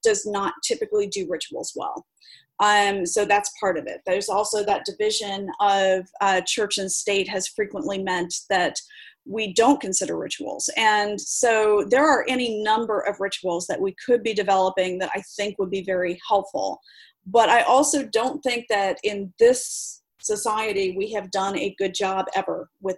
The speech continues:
those. So there are, um,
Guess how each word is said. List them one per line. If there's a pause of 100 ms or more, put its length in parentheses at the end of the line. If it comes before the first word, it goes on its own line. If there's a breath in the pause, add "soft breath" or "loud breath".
those. (460 soft breath)
So
there
are,
um,